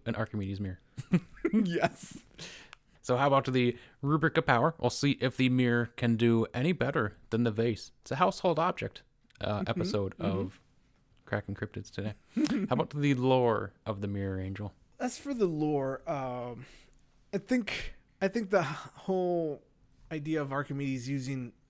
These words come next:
Speaker 2: mirrors to set a, a ship on f-, on fire,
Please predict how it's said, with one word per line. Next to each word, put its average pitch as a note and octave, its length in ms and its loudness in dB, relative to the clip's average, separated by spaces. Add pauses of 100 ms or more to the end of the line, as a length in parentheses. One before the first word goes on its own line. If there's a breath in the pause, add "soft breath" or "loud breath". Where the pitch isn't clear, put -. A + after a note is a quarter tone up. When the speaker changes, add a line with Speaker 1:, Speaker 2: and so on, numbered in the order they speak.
Speaker 2:
mirrors C3+ 600 -6
to A#2 280 -12 (380)
set B2+ 300 -6
a, A#2 140 -14 (140)
a C3+ 60 -14
ship C#3+ 240 -10
on C3 100 -10
f-, - 120 -20 (220)
on B2+ 220 -12
fire, C#3+ 480 0